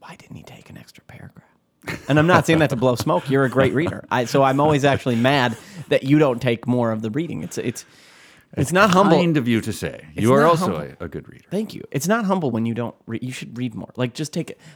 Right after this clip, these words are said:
Speaker 1: Like, whatever you're feeling, just that, just
Speaker 2: Stretch
Speaker 1: the,
Speaker 2: it a little more.
Speaker 1: just, just
Speaker 2: Take
Speaker 1: the
Speaker 2: another
Speaker 1: n-,
Speaker 2: para.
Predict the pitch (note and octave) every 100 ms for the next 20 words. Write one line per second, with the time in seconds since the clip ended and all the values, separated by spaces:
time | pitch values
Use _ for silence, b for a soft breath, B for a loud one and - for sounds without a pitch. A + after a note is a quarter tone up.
0 | B D#3+ B2+ C3 D3+ D#3 C3+ - B2+ C#3+
1 | C3 B2 - - _ - C3 - - B2
2 | C3+ A2+ G#2 G2 G2 G2 G2+ - F#3+ -
3 | G2 F3 G2+ G2+ E3 G2 G2 G2+